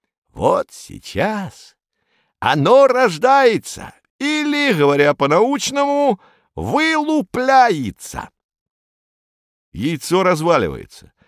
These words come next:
Среди обломков скорлупы на диване сидит удивительно похожий на Выбегаллу человек в полосатой пижаме.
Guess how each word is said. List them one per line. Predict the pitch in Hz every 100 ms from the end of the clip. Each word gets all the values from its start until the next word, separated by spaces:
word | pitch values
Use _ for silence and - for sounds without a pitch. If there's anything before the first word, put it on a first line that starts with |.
| _ _ _
Среди | - 107 135 147
обломков | 151 139 165 156 135 127
скорлупы | - 131 131 131 123 147 156
на | 151
диване | 127 131 143 151 143
сидит | - 120 147 - -
удивительно | 139 120 123 170 170 160 160 156
похожий | - 131 - 143 127 131
на | 123
Выбегаллу | 117 113 110 127 131 123 107
человек | - 104 110 151 156 - _ _ _
в | -
полосатой | - 123 107 - 131 117 107
пижаме. | 117 87 82 -